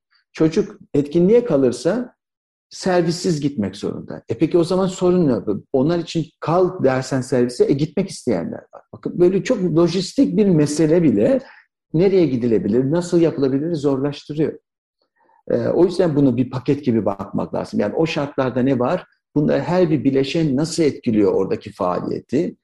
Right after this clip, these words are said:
E, ve biri değiştiğinde nasıl hepsi değişiyor? İşte bizi, bizi, bizi çok etkileyen okullardan biriydi. Böyle gittiğimizde okulun içi sanki bir atölye gibi. Her tarafta faaliyetler var, etkinlikler var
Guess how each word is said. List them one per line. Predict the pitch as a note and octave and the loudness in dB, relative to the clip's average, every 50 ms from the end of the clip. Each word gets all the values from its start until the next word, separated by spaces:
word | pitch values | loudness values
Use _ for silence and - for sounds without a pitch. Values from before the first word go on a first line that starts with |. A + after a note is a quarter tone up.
| _ _ _ _ _ _ _ | _ _ _ _ _ _ _
E, | - B2+ B2 | 0 2 2
ve | A#2 A#2 A#2+ D#3 E3 C#3+ B2+ | 2 2 2 2 2 2 2
biri | D#3+ G3+ G3+ A#3+ F#3 D#3 | 2 2 4 4 4 4
değiştiğinde | F3+ F3 E3+ D#3 - - - - D3 C#3 C#3+ F#3+ A#3 | 4 4 4 2 0 -2 0 2 4 4 6 4 4
nasıl | C#4+ - - A#3+ G3 | 4 2 2 2 2
hepsi | F3 D#3 - - A#2+ A2+ | 2 2 2 -2 -2 0
değişiyor? | G#2+ G2+ - A#2+ A#2 | 0 0 0 -4 -4
İşte | - - C#3+ D3 | -2 -2 -2 -2
bizi, | C#3+ D3+ - D#3+ | -4 -6 -4 -4
bizi, | D3 C#3 C#3+ C#3+ - | -4 -4 -4 -4 -4
bizi | D3 C#3+ C#3 D3+ D3 | -4 -4 -4 -4 -4
çok | - F3+ D#3+ - | -4 -4 0 0
etkileyen | D#3 D3+ - - D3+ D3+ C#3+ - | 0 -2 -2 0 0 2 2 2
okullardan | - - - C#3+ C#3+ D3 C3+ C3+ C3+ D3+ D3 C#3+ B2+ | 0 -2 -2 0 0 0 0 0 -2 -2 -2 -2 0
biriydi. | B2+ A2 G#2 F#2 G#2 G2+ | -2 -2 -2 -4 -4 -4
Böyle | A2 A2 G#2 G#2+ - | -4 -4 -4 -6 -12
gittiğimizde | - - _ _ - C3 A2 G#2 G2 - D3+ | -16 -20 _ _ 0 0 0 0 0 -2 -2
okulun | C#3 C#3 A#2+ - - C#3+ C#3+ C#3 | -2 -2 -4 -4 0 2 2 2
içi | C#3 C#3 - C3 | 2 0 -4 -8
sanki | - - C#3+ C#3+ - - C#3 | -8 -8 -6 -8 -6 -6 -4
bir | B2+ C#3 | -2 -2
atölye | A#2+ A2+ A2+ - C#3 C3+ A#2+ G2+ F#2 | -2 -2 -2 0 0 0 0 -2 -6
gibi. | - - - - D#2+ | -10 -12 -16 -16 -16
Her | - - B2 B2 | -10 -8 -8 -6
tarafta | - C#3 C3 - - B2+ | -4 -6 -6 -6 -10 -12
faaliyetler | - - B2+ B2 A#2+ B2+ B2 - C3 B2+ | -8 -6 -4 -2 -2 -4 -4 -4 -4 -4
var, | A#2+ B2+ B2+ A#2+ | -2 -2 -2 -2
etkinlikler | G2+ A2+ A#2 - - C#3 C3+ C3 B2 C3+ C3 | -2 -4 -6 -4 -4 -4 -2 -2 -2 0 0
var | A#2+ A#2 A#2+ B2 C#3 C#3 | 0 0 0 -2 -4 -4